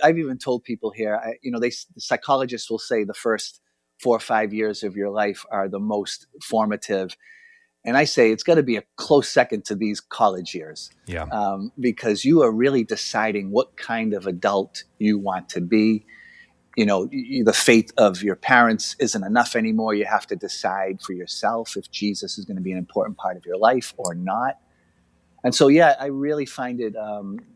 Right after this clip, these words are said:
Speaker 1: uh, fulfilling when I get to, um, see a couple that I've journeyed with, and they're,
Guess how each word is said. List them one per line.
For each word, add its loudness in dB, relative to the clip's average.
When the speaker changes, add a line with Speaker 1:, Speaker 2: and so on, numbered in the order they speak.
Speaker 1:
uh, -16
fulfilling 0
when -2
I 0
get -2
to, -2
um, -4
see 4
a 6
couple 2
that -4
I've -2
journeyed -4
with, -4
and -6
they're, -6